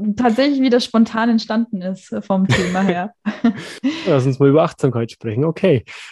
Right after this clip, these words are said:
Speaker 2: let's go. <laughs>
Speaker 1: Ja, immer wieder amüsant. Auf jeden Fall, da ging's tatsächlich um Fokus, äh, um den, um das Thema Fokus und Achtsamkeit. Und, ähm, ich war an so einem Stand, da waren verschiedene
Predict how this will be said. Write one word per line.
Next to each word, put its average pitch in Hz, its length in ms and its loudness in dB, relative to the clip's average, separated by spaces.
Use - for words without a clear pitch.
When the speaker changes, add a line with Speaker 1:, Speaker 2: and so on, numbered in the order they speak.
Speaker 2:
let's - 240 -6
go. 143 280 2
<laughs> 254 400 4
Speaker 1:
Ja, 311 480 2
immer 240 320 4
wieder 220 580 0
amüsant. 208 800 0
Auf 220 80 -2
jeden 233 220 2
Fall, 226 500 0
da 214 220 -4
ging's 254 360 0
tatsächlich 226 540 -6
um 196 420 -4
Fokus, 202 580 -6
äh, 185 160 0
um 202 140 4
den, 190 220 2
um 196 160 0
das 190 120 -2
Thema 190 260 -2
Fokus 214 440 -4
und 170 100 -10
Achtsamkeit. 202 800 -2
Und, 190 400 0
ähm, 180 520 -4
ich - 240 -12
war 180 120 -2
an 190 160 2
so 190 80 -2
einem 175 180 -2
Stand, 208 640 0
da 190 100 -2
waren 185 220 -4
verschiedene 190 840 -2